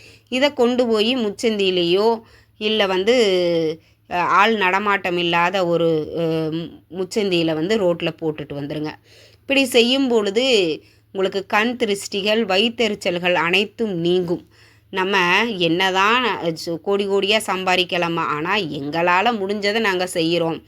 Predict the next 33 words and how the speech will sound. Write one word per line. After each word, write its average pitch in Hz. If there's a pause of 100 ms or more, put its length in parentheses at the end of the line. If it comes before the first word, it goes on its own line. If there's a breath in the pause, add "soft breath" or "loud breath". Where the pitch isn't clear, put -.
(400 soft breath)
அப்படின்னு 202
நம்ம 220
செய்வோம். 220
ஆனா 185
அடுத்தவங்க 208
என்னென்ன 208
பேசுவாங்க, 196 (640 soft breath)
"இவங்களுக்கு 202
என்னப்பா, 226
இவங்க 190
இப்படி 190
இருக்கிறாங்க, 185 (140)
இவங்களுக்கு 208
என்ன, 240
இந்த 202
பொண்ணு 226
பாரு 226
தினமும் 170
ஒரு 196
ட்ரெஸ் 185
போட்டுட்டு 185
நல்லா 175
மேக்கப் 180
பண்ணிட்டு 160
இருக்கு." - (320 loud breath)
இந்த 226
மாதிரி 254
சொல்றது 220
கூட 202
நம்மளுக்கு 190
கண் 208
திருஷ்டிகளை 175
விளைவிக்கும். 156